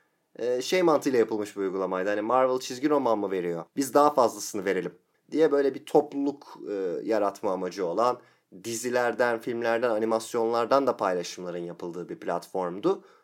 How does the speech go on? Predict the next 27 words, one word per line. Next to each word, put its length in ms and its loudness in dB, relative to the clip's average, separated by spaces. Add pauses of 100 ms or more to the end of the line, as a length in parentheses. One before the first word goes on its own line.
(320)
Ve 140 2
bu 140 -2
platformun 540 0
önemli 340 0
bir 80 2
özelliği 640 0 (320)
telif 280 2
haklarıyla 520 4
vesairelerle 800 2
bilmem 320 -4
nelerle 340 0
uğraştığı 480 2
için 400 -6 (280)
hem, 300 4
e, 500 4
çizgi 260 -2
roman 220 4
anlamında 480 0
hem 200 -2
de 100 -2
bu 140 -10
dizi 220 -10
film 320 -2
bilmem 300 0
ne 100 2
içeriği 360 0
anlamında 640 2